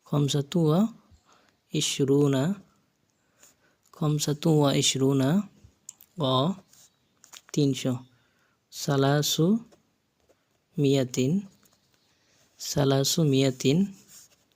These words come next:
তারপর কি? কত হাজার? পাঁচ হাজার। অ, খমসাতু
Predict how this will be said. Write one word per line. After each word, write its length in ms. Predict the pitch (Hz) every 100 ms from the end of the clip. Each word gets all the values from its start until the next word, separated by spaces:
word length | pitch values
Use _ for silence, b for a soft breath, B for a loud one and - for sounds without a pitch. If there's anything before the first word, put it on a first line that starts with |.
| _ _ -
তারপর 300 | 147 135 147
কি? 300 | - 131 123 - _ _ _ _
কত 260 | - 143 156
হাজার? 300 | 156 135 127 127 - _ _ _ _ _ _
পাঁচ 240 | 147 143 139
হাজার। 240 | 127 123
অ, 360 | 151 135 147 196 - _ b b b b b b b _ _
খমসাতু 2500 | - - 143 147 156 180 - - - - - - _ _ _ _ _ _ _ - - 160 139 - 147 180